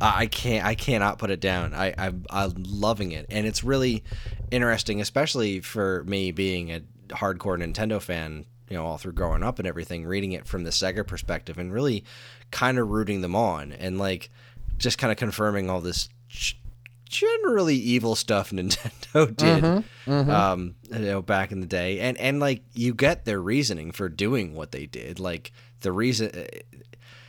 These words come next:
Speaker 1: the American industry wouldn't have kickstarted the way that it did if they didn't have all those crazy restrictions and stuff, you know?
Speaker 2: Right.
Speaker 1: It's, it makes sense. It doesn't make it any less Disney level of evil,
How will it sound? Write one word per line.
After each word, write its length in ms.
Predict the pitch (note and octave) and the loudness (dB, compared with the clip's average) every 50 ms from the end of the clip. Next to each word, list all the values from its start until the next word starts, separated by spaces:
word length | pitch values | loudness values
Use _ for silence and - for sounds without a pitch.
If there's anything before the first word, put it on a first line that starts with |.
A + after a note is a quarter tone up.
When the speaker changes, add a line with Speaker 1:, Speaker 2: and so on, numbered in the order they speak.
| - - - - - - | -20 -20 -20 -20 -14 -6
Speaker 1:
the 160 | G2+ A#2 B2 A2+ | 0 2 2 4
American 500 | G#2 A2 A2+ B2 C3 B2+ - A#2+ G#2 G#2+ | 4 4 6 6 4 4 2 0 0 2
industry 460 | A2+ A#2+ A#2 A2 - - A2 G2+ F#2+ | 2 0 0 0 -2 0 0 -2 0
wouldn't 340 | F2 F#2 G2+ F#2+ F2+ F#2 F#2 | 0 -2 -2 -2 -2 -2 -4
have 220 | F2+ E2 - - | -4 -4 -6 -8
kickstarted 600 | - - A#2+ A2 - - - G2+ F2+ E2 E2+ D2+ | -6 -4 -2 -2 -2 -2 0 0 0 -2 -2 -4
the 100 | - F2+ | -6 -6
way 160 | E2+ F2+ E2+ E2 | -4 -4 -4 -6
that 120 | E2 D#2 | -6 -8
it 140 | E2 - - | -12 -10 -4
did 300 | G#2+ A2+ A#2+ G#2 D#2 D#2 | -2 0 0 0 -2 -4
if 200 | D#2+ D#2 - - | -6 -8 -8 -4
they 160 | F#2 F2+ F2 | -2 -2 -2
didn't 320 | D#2 F#2 F2+ F2+ E2+ C2 | -2 -4 -6 -6 -6 -10
have 340 | - F#2 G2+ G#2 A2+ G#2+ E2 | -6 -2 0 0 0 0 -2
all 120 | E2 D#2 D2 | -4 -8 -8
those 260 | C#2 C#2+ C#2 - - | -8 -8 -8 -8 -8
crazy 360 | - - F2 E2+ E2+ - D2 | -6 -6 -6 -6 -6 -8 -10
restrictions 640 | C2 C#2+ - - - F2 B1+ - - - - - E2 | -10 -8 -8 -6 -6 -8 -8 -8 -10 -10 -10 -12 -14
and 80 | E2+ E2 | -10 -10
stuff, 340 | - - - - - - E2+ | -10 -10 -10 -12 -14 -10 -8
you 60 | F2 | -6
know? 160 | F2 F#2 F#2+ | -4 2 6
Speaker 2:
Right. 420 | C3+ C3+ D3+ D3 - E3 E3 - - - - - - - - - - - - | 8 8 8 6 4 0 -4 -6 -12 -18 -20 -20 -20 -20 -20 -18 -14 -8 -4
Speaker 1:
It's, 340 | G#2 G2 - - - - - | -4 -2 0 0 0 0 0
it 180 | - A2+ F2+ G2+ | -2 -4 -2 0
makes 340 | A2 A#2+ B2+ A#2+ B2+ - - | 2 2 2 2 2 2 2
sense. 480 | - - C#3 C#3 A#2 E2 D2+ D#2 - | 2 4 4 4 2 2 0 -4 -6
It 100 | G2+ F2+ | -6 -4
doesn't 260 | - G#2 F#2+ G2+ - G2 | -2 -2 -2 -2 -2 -2
make 200 | G#2+ G#2 G2 G2+ | -2 -2 0 0
it 60 | F#2+ | -2
any 260 | F#2+ F#2+ F2+ F2+ E2 - - - - - - G2+ | -2 -2 -4 -4 -6 -10 -14 -20 -20 -18 -10 -4
less 400 | G#2 G#2 G2 G2 - - - - - - - - | 0 0 2 2 2 0 -2 -4 -6 -10 -8 -4
Disney 520 | - G#2 G#2+ A2+ G#2 G2+ G2 F#2+ F#2+ F2+ | -2 0 0 0 0 -2 0 0 -2 -2
level 380 | E2 F#2 G2 G2 F2 F#2+ F2+ F2 | -2 -2 -2 -2 -2 -2 -6 -6
of 100 | E2 - | -6 -6
evil, 460 | - A2 A#2+ - G2+ E2 C2+ E2+ G2+ | -4 -4 -2 -2 -2 -4 -6 -6 -6